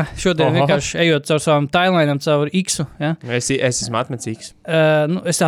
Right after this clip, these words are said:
Speaker 1: sapratu, es neesmu redzējis tevi, un es neesmu
Speaker 2: Jā, es esmu likvidējis X no savas
Speaker 1: Jā,
Speaker 2: dzīves, esmu
Speaker 1: labi.
Speaker 2: diezgan priecīgs
Speaker 1: Neko
Speaker 2: par to.
Speaker 1: neplēt daudz garām, bet,
Speaker 2: Es
Speaker 1: eh,
Speaker 2: tā jūtu. Es ne-, nav dzīves kvalitāte,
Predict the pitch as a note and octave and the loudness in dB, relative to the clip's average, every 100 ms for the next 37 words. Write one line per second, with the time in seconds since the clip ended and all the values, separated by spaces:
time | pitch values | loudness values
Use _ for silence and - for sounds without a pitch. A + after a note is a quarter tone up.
0 | D3 A#3 A#3+ C#3+ D3 D3 F#3+ E3 G3 F3+ | 2 0 0 -4 -4 -2 0 2 0 -2
1 | C#3+ C3 - D3 C#3+ C#3+ - D#3+ C#3+ D3+ | -2 -2 -2 -2 -2 -4 -2 0 0 -2
2 | D3 C#3+ A#2 A#2+ A#2 - A#2+ - A#2+ A#2 | -2 -2 -2 -2 -4 -6 -8 -8 -8 -6
3 | A2+ A2+ B2+ - C3 A#2 A2+ B2 A#2+ - | -4 0 -2 -2 -2 0 0 -2 -4 -2
4 | B2 B2 A#2+ E3 B2+ A#2+ A#2+ A#2 D#3 E3 | -2 0 2 2 2 0 0 0 2 2
5 | F#3 E3 G3 G#3 - G#3 G3+ D3 D#3+ D3+ | 2 0 0 0 2 2 2 2 2 2
6 | D#3+ D#3 E3+ D#3 C#3+ C#3 C3 D#3+ D3 A#2 | -2 0 0 0 -2 0 2 2 2 0
7 | A2+ A#2 G#2+ - C3+ C3 D#3+ D#3 D#3 C#3 | 2 0 -2 -6 -4 -2 0 2 2 2
8 | C3 C#3+ C#3+ C#3+ B2+ A#2+ - A#2 | 2 0 2 0 2 0 0 -2